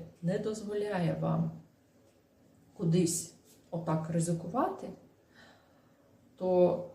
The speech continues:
це банківський депозит. Ну, скільки поклали, стільки забрали там. В Україні там ті депозити зараз десь п'ятнадцять відсотків річних у гривні. Воно може не покривати інфляцію повністю, але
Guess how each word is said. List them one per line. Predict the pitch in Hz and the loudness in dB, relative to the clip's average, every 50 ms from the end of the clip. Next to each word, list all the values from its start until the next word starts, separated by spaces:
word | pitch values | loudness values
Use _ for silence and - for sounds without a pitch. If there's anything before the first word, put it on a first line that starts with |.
| - - - | -18 -20 -18
це | - - 170 160 160 | -12 -6 -6 -4 -4
банківський | 160 196 220 247 254 - 269 262 - - - 262 226 | -2 -2 0 0 0 -2 -4 -8 -8 -8 -6 -4 -2
депозит. | 226 226 - 233 - 175 170 165 165 - - - - - _ _ _ _ _ _ _ _ - | -2 -2 -2 -2 -4 -2 -2 -2 -4 -4 -10 -20 -20 -20 _ _ _ _ _ _ _ _ -14
Ну, | - 185 185 - - | -12 -12 -12 -14 -18
скільки | - - - 180 175 - 180 165 - - - | -20 -18 -16 -16 -12 -10 -10 -12 -12 -14 -18
поклали, | - - - - 180 175 170 170 | -18 -12 -6 -2 0 2 2 2
стільки | 165 - - - - - 165 | 0 -2 -6 -10 -8 -4 -2
забрали | 160 165 156 151 165 160 160 160 151 151 - - - | 0 0 0 2 2 4 4 4 2 0 -2 -4 -8
там. | - - - - - - - 165 - - - - - - - - - _ - - - | -14 -14 -14 -16 -18 -20 -20 -20 -20 -20 -20 -20 -20 -20 -20 -20 -20 _ -18 -10 -6
В | 170 170 | -6 -4
Україні | 165 180 185 185 196 214 226 208 180 | -2 0 0 0 2 2 0 0 0
там | 165 - 165 156 160 | 0 0 0 0 0
ті | - - 165 | -2 -2 -2
депозити | 160 165 165 - - 156 - 170 165 - 165 | 0 0 0 2 0 0 0 0 -2 -2 -4
зараз | 160 - 156 151 156 151 - | -6 -6 -4 -4 -4 -6 -6
десь | - 147 - - - - _ _ _ _ _ | -8 -12 -12 -14 -18 -20 _ _ _ _ _
п'ятнадцять | - 160 160 160 175 190 - - - - - 170 | -10 -4 0 2 2 2 0 -2 -6 -8 -8 -10
відсотків | - - - 151 - - - - - - - _ _ _ _ _ _ _ _ _ _ - - | -10 -10 -8 -10 -10 -12 -14 -20 -20 -20 -20 _ _ _ _ _ _ _ _ _ _ -14 -8
річних | 196 165 - - - 160 156 - - - | -8 -6 -6 -2 0 0 0 0 -2 -4
у | 165 | -4
гривні. | 156 160 170 175 160 147 147 143 143 165 - - - - _ _ _ - _ _ - - _ - _ _ _ - | -2 -2 0 0 0 0 -2 -4 -8 -8 -10 -12 -16 -20 _ _ _ -20 _ _ -20 -20 _ -20 _ _ _ -12
Воно | 226 214 214 226 226 | -8 -4 0 0 0
може | 208 185 196 - 185 170 | 0 0 -2 0 2 2
не | 170 175 | 2 2
покривати | 165 - 170 - 170 170 165 165 160 160 160 156 | 0 -2 -6 -4 0 2 2 4 2 2 0 -2
інфляцію | 147 - - - 156 147 - - - - - 160 151 | -6 -8 -8 -8 -6 -6 -6 -8 -10 -10 -8 -8 -8
повністю, | - - - 233 269 320 320 277 254 240 - - - - | -8 -4 0 2 2 4 4 4 4 4 2 -2 -4 -2
але | - 160 160 156 151 143 143 - | 2 2 2 4 2 0 -2 -4